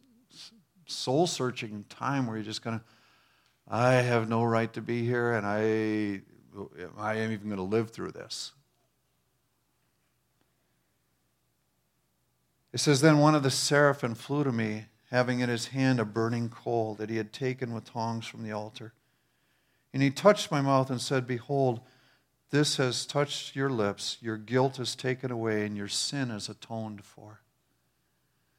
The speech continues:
What you and I can't do on our own, God does for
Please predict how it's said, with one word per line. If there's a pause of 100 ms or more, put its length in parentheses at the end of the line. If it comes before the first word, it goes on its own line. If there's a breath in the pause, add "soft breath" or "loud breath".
(460)
What
you
and
I
can't
do
on
our
own, (1800)
God
does
for